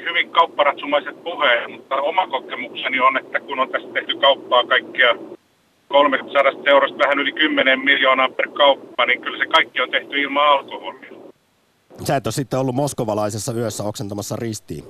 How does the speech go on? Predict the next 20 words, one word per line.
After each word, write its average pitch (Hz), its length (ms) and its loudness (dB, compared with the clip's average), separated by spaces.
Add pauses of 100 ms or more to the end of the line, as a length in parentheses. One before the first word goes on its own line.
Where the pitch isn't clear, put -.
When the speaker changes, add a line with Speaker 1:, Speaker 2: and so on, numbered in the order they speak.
(580)
Speaker 2:
Eli 95 240 -6
sitä 170 140 2
on 151 60 6
Speaker 1:
En 113 40 2
Speaker 2:
tehty, 196 200 2
Speaker 1:
ole. - 440 -6
Speaker 2:
tehty 135 380 -6
eri 131 200 -4
suuntiin 95 580 -8 (540)
sitä, - 260 -12 (300)
sitä 107 340 -6
kauppaa. 107 480 -4 (380)
Ö, - 20 -6 (240)
onks 180 300 -6 (100)
sun 170 200 -6
mielestä 135 440 -4 (580)
maailma 131 600 -4
muuttunut 117 520 -6
tässä 98 300 -8
suhteessa 82 680 -14